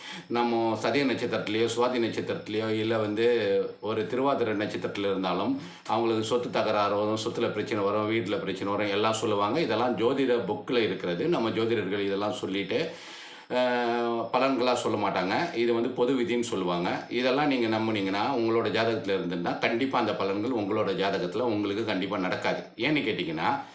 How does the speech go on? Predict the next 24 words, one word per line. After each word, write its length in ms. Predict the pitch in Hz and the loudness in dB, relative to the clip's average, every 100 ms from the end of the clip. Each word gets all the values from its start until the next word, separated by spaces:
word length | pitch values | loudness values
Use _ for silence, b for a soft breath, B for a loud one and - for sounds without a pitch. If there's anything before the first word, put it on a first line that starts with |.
| B B B B | B B B B
உங்களோட 400 | 123 160 180 143 | 2 4 4 2
ஜாதகன்றது 640 | 127 127 135 123 110 104 98 | 2 2 4 2 0 0 2
ஏற்கனவே 460 | 123 120 123 123 | 2 2 2 2
நம்ம 180 | 113 101 | 2 0
சொன்ன 300 | 92 98 98 | -2 -2 0
மாதிரி 520 | 90 85 85 120 143 104 | 0 0 0 -2 -2 -2
உங்களோட 460 | 117 127 131 117 | 0 2 2 2
பிறந்த 320 | 113 117 120 | 0 0 0
நேரம், 300 | 110 107 117 | 0 0 0
பிறந்த 300 | 107 107 107 | 0 0 0
தேதி, 340 | 104 104 101 110 | 0 0 0 -2
பிறந்த 380 | 110 107 104 101 | 0 0 0 0
இடம், 320 | 92 110 90 | 0 0 0
அதை 200 | 95 104 | -2 -2
பொறுத்து 600 | 95 98 87 92 120 B B B B B | -2 -4 -2 -2 -2 B B B B B
பிளானட் 380 | 135 147 151 127 | 0 2 2 2
எப்படி 220 | 117 113 | 2 2
இருக்கு, 220 | 107 98 | 0 0
லக்னம் 380 | 127 120 123 123 | 0 0 2 2
எங்க 180 | 113 113 | 2 0
இருக்கு, 220 | 101 - | 0 -2
லக்னாதிபதி 580 | 107 98 123 107 101 101 | -2 0 0 0 0 0
எப்படி 240 | 92 98 | -2 -2
இருக்கு 320 | 98 90 101 | -2 -2 -2